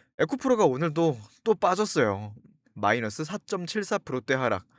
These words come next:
솔직히 주주 입장에서는 너무나도 참 답답하고 힘든 흐름이거든요. 어제 뭐 조금이나마 이렇게 좀 반등을 보여주면서 '아, 뭐 이제 좀 숨통이 트이나?' 이렇게 생각이 들었었는데,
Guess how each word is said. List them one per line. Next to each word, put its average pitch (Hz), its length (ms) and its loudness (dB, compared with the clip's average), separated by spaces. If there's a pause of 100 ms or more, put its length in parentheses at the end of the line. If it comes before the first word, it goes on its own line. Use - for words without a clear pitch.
(380)
솔직히 226 520 -4
주주 139 280 -4
입장에서는 131 760 -2
너무나도 175 460 -2
참 180 200 -8
답답하고 160 640 -6
힘든 180 300 -2
흐름이거든요. 143 640 -4 (680)
어제 151 500 4
뭐 104 120 -4
조금이나마 151 680 -2
이렇게 113 180 -4
좀 113 140 -12
반등을 135 480 -6
보여주면서 110 880 -8
'아, 156 200 0
뭐 120 140 -6
이제 151 220 -8
좀 175 160 -12
숨통이 247 460 -8
트이나?' 202 420 -4 (160)
이렇게 143 180 -8
생각이 180 300 -6
들었었는데, 117 760 -6